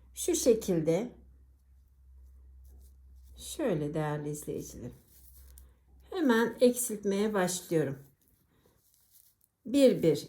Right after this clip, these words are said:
iki tane bir alıp bir, bir eksiltiyorum. Bu şekilde iki tane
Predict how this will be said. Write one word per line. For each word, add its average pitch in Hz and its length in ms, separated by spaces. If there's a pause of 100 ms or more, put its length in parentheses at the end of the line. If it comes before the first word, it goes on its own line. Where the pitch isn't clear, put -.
iki - 380
tane 180 480 (340)
bir 240 360
alıp 240 540 (540)
bir, 240 280
bir 262 260
eksiltiyorum. 175 920 (3500)
Bu 359 120
şekilde 233 760
iki 277 260
tane 226 520